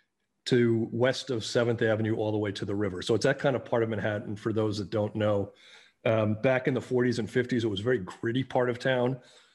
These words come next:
Uh, it has since become quite nice, lots of great restaurants and, uh, high-rise housing.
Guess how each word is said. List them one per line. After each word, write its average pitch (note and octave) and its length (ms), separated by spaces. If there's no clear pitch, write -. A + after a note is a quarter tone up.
Uh, A2 160
it G#2+ 80
has G#2+ 160
since B2 320
become A2 400
quite A#2 380
nice, A2+ 340
lots A2+ 240
of A2+ 80
great A2 260
restaurants A2 760
and, G2 200
uh, G2+ 540
high-rise A#2+ 480
housing. A2+ 580